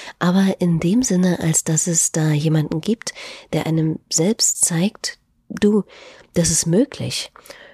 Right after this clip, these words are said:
können sie ja schon hilfreich sein. Wie war das denn bei Ilgen Nur?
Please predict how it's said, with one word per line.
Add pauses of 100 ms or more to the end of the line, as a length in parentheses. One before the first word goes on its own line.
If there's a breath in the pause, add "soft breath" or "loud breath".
(120)
können
sie (220)
ja
schon
hilfreich
sein. (580 loud breath)
Wie
war
das
denn
bei
Ilgen
Nur?